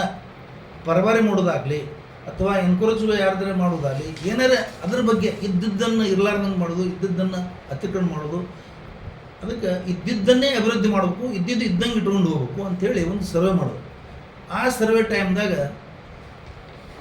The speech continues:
ಈ, ಈ ಮೂರು ಆಸ್ತಿಗಳನ್ನ ವಕಫ್ ಆಸ್ತಿ, ವಕಫ್ ಆಸ್ತಿ ಅಂತ ಡಿಕ್ಲೇರ್ ಮಾಡೋದು.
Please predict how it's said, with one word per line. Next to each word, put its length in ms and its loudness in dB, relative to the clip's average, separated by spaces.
ಈ, 100 -2
ಈ 220 2
ಮೂರು 220 2
ಆಸ್ತಿಗಳನ್ನ 600 0
ವಕಫ್ 640 0
ಆಸ್ತಿ, 340 -2
ವಕಫ್ 380 -6
ಆಸ್ತಿ 280 -4
ಅಂತ 160 -2
ಡಿಕ್ಲೇರ್ 300 0
ಮಾಡೋದು. 380 -2